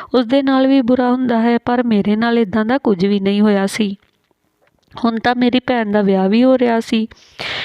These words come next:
ਇਹ ਸੋਚ ਕੇ ਹੀ ਮੈਂ ਸੁੱਖ ਦਾ ਸਾਹ ਲਿਆ ਸੀ, ਪਰ ਕਹਿੰਦੇ ਨੇ ਨਾ ਕਿ ਰੱਬ ਦੇ ਅੱਗੇ ਦੇਰ ਹੈ ਹਨੇਰ ਨਹੀਂ।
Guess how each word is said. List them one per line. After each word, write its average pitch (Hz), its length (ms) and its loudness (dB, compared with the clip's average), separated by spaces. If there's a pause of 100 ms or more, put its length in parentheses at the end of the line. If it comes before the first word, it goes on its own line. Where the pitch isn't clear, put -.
(180)
ਇਹ 285 160 2
ਸੋਚ 285 340 0
ਕੇ 285 220 -2
ਹੀ 285 200 2
ਮੈਂ 262 240 0
ਸੁੱਖ 202 260 -2
ਦਾ 196 180 -2
ਸਾਹ 196 260 -2
ਲਿਆ 196 220 0
ਸੀ, 202 320 -6 (220)
ਪਰ 202 200 -2
ਕਹਿੰਦੇ 196 400 0
ਨੇ 208 200 0
ਨਾ 208 220 -2 (600)
ਕਿ 233 120 2
ਰੱਬ 190 300 -2
ਦੇ 220 220 0
ਅੱਗੇ 202 220 -2
ਦੇਰ 185 300 2
ਹੈ 214 300 0
ਹਨੇਰ 214 320 0
ਨਹੀਂ। 196 380 -2